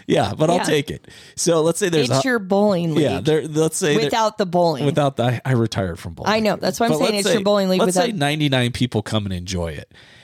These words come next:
Speaker 1: And let's say one person comes up after. One person, it says, "Ah, I didn't like, that was crappy," or whatever. It throws off the mojo.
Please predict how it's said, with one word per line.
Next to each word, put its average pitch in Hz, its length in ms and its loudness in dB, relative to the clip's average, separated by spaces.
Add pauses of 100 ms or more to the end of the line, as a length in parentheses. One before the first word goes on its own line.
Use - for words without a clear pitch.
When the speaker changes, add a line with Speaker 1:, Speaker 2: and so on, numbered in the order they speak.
Speaker 1:
And 120 100 -2
let's 143 160 2
say 147 140 4
one 123 400 0
person 107 500 0
comes 98 340 -4
up 90 200 -8
after. 87 460 -6 (100)
One 196 280 0
person, - 460 0 (400)
it 127 160 2
says, 117 240 0
"Ah, 117 280 0
I 113 100 2
didn't 101 240 0
like, 90 180 -4
that 92 160 -2
was - 120 -8
crappy," - 440 -8
or - 80 -16
whatever. 50 400 -16 (520)
It 208 200 0
throws 131 400 2
off 113 220 0
the 113 100 -4
mojo. 104 640 -4